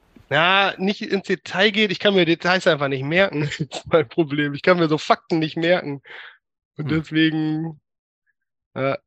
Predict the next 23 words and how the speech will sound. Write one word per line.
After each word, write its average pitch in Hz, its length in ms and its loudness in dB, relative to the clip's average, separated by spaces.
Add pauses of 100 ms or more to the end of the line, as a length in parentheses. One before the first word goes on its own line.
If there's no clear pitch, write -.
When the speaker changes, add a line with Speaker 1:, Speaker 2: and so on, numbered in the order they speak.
Speaker 1:
also 143 220 -4
für 151 120 -4
jemanden, 170 340 4
der 170 80 4
in 160 60 6
der 160 140 4
Wissenschaft 180 420 -4
arbeitet, 180 440 4
vielleicht 175 380 0
ein, 170 180 0
äh, 170 640 4 (680)
böser 175 480 4
Satz, 175 260 -2
aber 170 260 6
Fakten 175 760 -4 (160)
sind 156 280 -6
für 165 120 0
mich 165 200 0
so, 156 580 4 (1080)
äh, 147 560 -8 (1000)
unnütze, 156 720 2 (180)
unnütze 170 420 4
Details, 151 580 0